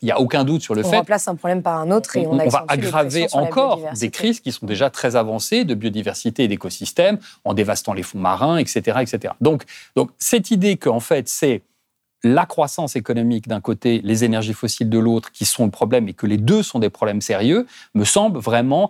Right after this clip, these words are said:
Speaker 1: si on regarde les scénarios du giec, hein, le, le premier volet qui est publié en août deux mille vingt et un, il est écrit noir sur blanc que,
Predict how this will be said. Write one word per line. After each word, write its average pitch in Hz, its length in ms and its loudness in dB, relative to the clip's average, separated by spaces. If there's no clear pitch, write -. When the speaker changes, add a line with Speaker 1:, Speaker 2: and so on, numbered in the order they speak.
Speaker 1:
si - 140 -4
on - 40 -4
regarde 131 280 2
les 117 60 -2
scénarios 107 440 -2
du 107 120 -4
giec, 120 360 0
hein, 98 160 -8
le, 92 280 -10
le 95 140 -8
premier 113 320 2
volet 113 300 2
qui - 100 -8
est - 20 -4
publié 110 340 0
en 101 140 2
août 123 140 4
deux 113 80 -2
mille 101 180 0
vingt 95 240 -4
et 117 60 2
un, 170 220 2
il 92 120 -6
est 92 120 -6
écrit 113 200 0
noir 117 220 4
sur 101 180 -6
blanc 143 280 2
que, 135 140 -2